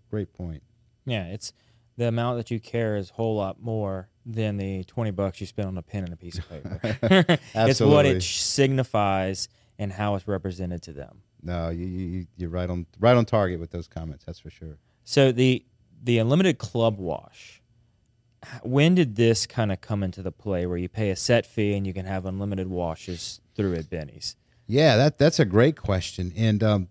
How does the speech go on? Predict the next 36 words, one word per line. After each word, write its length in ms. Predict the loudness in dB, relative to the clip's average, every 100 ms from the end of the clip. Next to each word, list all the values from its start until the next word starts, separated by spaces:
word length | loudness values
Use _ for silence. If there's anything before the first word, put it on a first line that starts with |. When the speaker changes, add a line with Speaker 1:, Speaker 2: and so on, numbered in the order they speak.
| 4
Speaker 1:
there's 240 | 6 6
been 180 | 4 4
programs 500 | 6 4 6 4 2
like 200 | -2 0
that 240 | -2 0
for 80 | -2
years, 420 | 0 2 2 0
you 80 | -2
know, 100 | 0
and 80 | 0
I 120 | -2
can 120 | -2
tell 140 | 0 0
you 60 |
a 20 |
little 140 | 2 0
bit 60 |
about 120 | 0 0
it. 60 |
We 80 | 0
used 160 | 0 0
to 80 |
offer, 480 | 2 2 2 0 0 -4
uh, 120 | -8
the 100 | -6
car 260 | 0 4
wash 220 | 4 2 0
book, 300 | 0 -2 0
we 100 | -6
called 300 | -4 -6 -4
it. 80 | -6
You 100 | -6
could 160 | -4
buy 200 | -4 -4
five 400 | -4 -2 -2 -2
washes 640 | 0 0 -2 -4 -10 -10